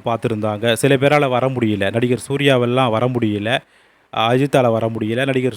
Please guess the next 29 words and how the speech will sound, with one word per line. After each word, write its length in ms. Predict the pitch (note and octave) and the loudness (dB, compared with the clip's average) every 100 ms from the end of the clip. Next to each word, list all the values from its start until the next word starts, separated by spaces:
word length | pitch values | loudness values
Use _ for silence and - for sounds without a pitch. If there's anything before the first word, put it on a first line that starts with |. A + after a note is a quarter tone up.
| - | -4
சூ-, 180 | C#3+ A#2+ | -4 -4
சூ-, 200 | D3+ D3+ C3+ | -4 -4 -6
சூர்யாலாம் 720 | E3+ E3 D3 B2 C3+ A2+ G2 A2+ | -8 -4 -2 -2 -2 -2 -4 0
வீடியோ, 300 | D#3+ D#3+ D3 | 2 4 2
வீடியோ 320 | B2+ E3 D3+ | 2 2 2
காலிங்கில் 580 | C3 A#2 A2+ G#2+ G2+ - _ | 2 -2 -4 -4 -4 -6 _
பேசியிருந்தாங்க. 680 | C3 A#2 A2+ G#2 G2+ G2 C3+ - _ _ _ _ | -6 -4 -4 -4 -6 -4 -6 -6 _ _ _ _
அப்ப 380 | D3+ - F3+ B2+ | -6 -2 0 0
அவங்க 300 | C#3 C#3+ C3+ | 0 0 0
அவங்களுடைய 720 | A#2+ D3 D3+ C#3 B2+ A#2 - | 0 0 2 2 2 0 0
இரங்கலை 460 | B2 D#3 D3+ C3 A#2 | 2 4 4 2 0
வந்து 100 | A#2 | -2
தெரிவிச்சிருந்தாங்க. 880 | A#2 A2+ G#2+ G#2+ G2+ G#2 G#2 B2 B2 | -2 -4 -4 -6 -4 -6 -4 -2 0
"ஒரு 180 | C3 B2+ | 0 0
கண்ணில் 360 | C3+ D3+ D#3 B2+ | -4 -2 -4 -4
துணிச்சலும் 460 | A#2+ C#3+ D3 D3 C3+ | -6 0 2 4 2
ஒரு 160 | A#2 | 0
கண்ணில் 360 | A#2+ B2+ C#3+ A#2 - _ _ _ | -2 -2 -2 -4 -10 _ _ _
கருணையும் 520 | C3 D3 D#3+ D3+ D3 | -2 -2 -2 -2 -2
என 340 | B2+ A#2 G#2 - _ _ | -2 -4 -6 -10 _ _
வாழ்ந்த 480 | - A#2+ D3+ D3+ D#3 | -4 0 0 0 -2
அபூர்வ 580 | C#3+ A#2 A#2+ D#3+ E3+ D#3+ | 0 -2 4 6 6 4
கலைஞன் 440 | D3 B2 A#2 A#2 | 2 0 0 -4
விஜயகாந்த்" 580 | A2 A#2+ C3+ A2 A2 G2+ - | -2 2 2 2 -4 -6 -6
அப்படிங்கிற 400 | A#2 A#2 B2+ A#2+ | -4 0 0 0
மாதிரி 380 | A2+ A#2+ A#2+ F#2+ - _ _ _ | 0 0 0 -2 -8 _ _ _
அவங்க 200 | A2+ A2+ | -8 -6
வந்து 180 | A2+ A#2+ | -2 -2
புகழஞ்சலி 640 | A#2 A#2+ D3 B2 A2+ G2+ | 0 4 4 4 0 -2